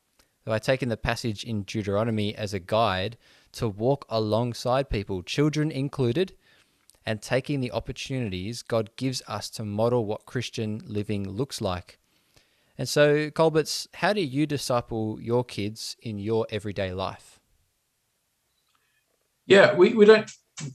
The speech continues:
Speaker 2: necessarily have very, very set things that we do, uh, because that seems to be what works for us. But we do have a, a, a, a, a desire to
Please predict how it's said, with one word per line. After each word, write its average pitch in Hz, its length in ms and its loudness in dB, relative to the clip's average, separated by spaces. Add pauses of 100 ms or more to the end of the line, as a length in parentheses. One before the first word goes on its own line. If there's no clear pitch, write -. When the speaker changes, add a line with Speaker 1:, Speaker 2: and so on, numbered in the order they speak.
Speaker 2:
necessarily 165 920 8
have 120 340 6 (520)
very, 127 460 4
very 117 340 0
set - 520 0 (100)
things 131 400 8
that 120 120 0
we 107 260 -6
do, 117 500 6 (480)
uh, 104 540 4 (460)
because 123 400 6
that 120 220 6
seems 123 420 6
to 123 60 -4
be 113 140 4
what 110 240 0
works 117 240 2
for 120 120 2
us. 113 160 2
But 127 120 0
we 123 100 4
do 143 200 2
have 127 260 6
a, 117 240 4 (500)
a, 113 40 4
a, 107 600 0
a, 107 220 -4 (300)
a 123 60 4
desire 110 640 4
to 104 520 0